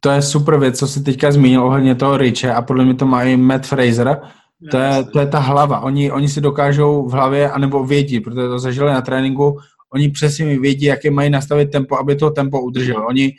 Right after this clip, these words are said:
Speaker 1: jim nevadí, že v půlce ztrácejí sedm opakování na tady ty borce, protože vědí, že oni udrží takový tempo a ve výsledku oni budou ten, kdo má o to jedno opakování navíc. Tady to se naučit dá. Kdy ses to naučil ty, nebo kdy jsi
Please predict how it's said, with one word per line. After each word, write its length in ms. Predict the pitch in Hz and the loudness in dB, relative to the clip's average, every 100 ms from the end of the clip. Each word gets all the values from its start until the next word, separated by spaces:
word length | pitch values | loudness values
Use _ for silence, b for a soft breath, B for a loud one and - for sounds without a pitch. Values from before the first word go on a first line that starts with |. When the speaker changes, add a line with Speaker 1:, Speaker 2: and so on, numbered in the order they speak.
| b _ | b _
Speaker 1:
jim 140 | 147 147 | -2 0
nevadí, 360 | 139 151 147 | 2 0 -2
že 120 | 139 127 | -4 -6
v 60 | - 131 | -8 -6
půlce 280 | 127 135 | -6 -4
ztrácejí 460 | 127 123 120 120 135 | -10 -6 -6 -4 -6
sedm 260 | 131 127 127 | -4 -4 -4
opakování 540 | 123 120 120 120 127 | -4 -6 -4 -2 -2
na 140 | 131 | -2
tady 220 | 123 123 120 | -4 -8 -6
ty 120 | 143 | -6
borce, 380 | 131 113 131 127 | -4 -4 -6 -8
protože 300 | 127 135 131 | -8 -4 -2
vědí, 300 | 127 131 127 | -2 -2 -2
že 120 | 139 131 b b b - | -2 -4 b b b -4
oni 180 | 143 143 | -2 -2
udrží 340 | 135 143 147 | -4 -2 -2
takový 340 | 131 151 156 | -4 -6 -6
tempo 300 | 143 113 110 | -4 -8 -4
a 360 | 165 170 _ 117 | -4 -4 _ -4
ve 100 | 135 | -4
výsledku 460 | 135 143 131 120 123 | -2 -4 -8 -8 -8
oni 160 | 135 127 | -4 -4
budou 320 | 135 131 127 | -2 -4 -4
ten, 200 | - 127 | -8 -8
kdo 100 | 127 | -8
má 240 | 131 135 - | -10 -12 -10
o 40 | |
to 120 | - | -6
jedno 220 | 135 135 131 | -6 -4 -6
opakování 540 | 131 131 135 131 131 | -6 -6 -2 0 0
navíc. 340 | 123 117 104 - _ _ _ _ - | -2 -2 -8 -10 _ _ _ _ -4
Tady 140 | 147 | -2
to 120 | 151 | -2
se 140 | 151 156 | -2 -2
naučit 320 | 147 143 151 | -2 -2 -4
dá. 240 | 147 113 | -2 -2
Kdy 120 | 104 120 | -4 -10
ses 240 | - 139 | -10 -10
to 100 | 143 | -6
naučil 400 | 135 135 - 135 | -4 -4 -4 -6
ty, 120 | 131 | -4
nebo 320 | 131 139 143 b b b _ | -2 -2 -4 b b b _
kdy 160 | 139 139 | -4 -4
jsi 320 | 147 156 | -2 -2